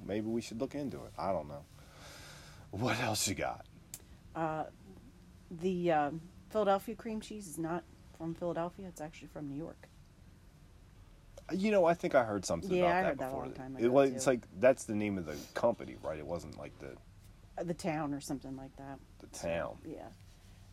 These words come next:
Speaker 2: And, uh, last fact is the, uh, Kraft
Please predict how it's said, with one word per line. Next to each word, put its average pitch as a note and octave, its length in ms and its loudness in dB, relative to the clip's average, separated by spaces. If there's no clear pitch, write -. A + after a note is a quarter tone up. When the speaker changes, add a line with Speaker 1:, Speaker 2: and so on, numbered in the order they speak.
Speaker 2:
And, F3 320 0
uh, D#3+ 200 0
last F#3 340 2
fact F#3 340 0
is E3 240 -8
the, E3+ 300 0
uh, D3+ 140 -4
Kraft G3+ 440 -2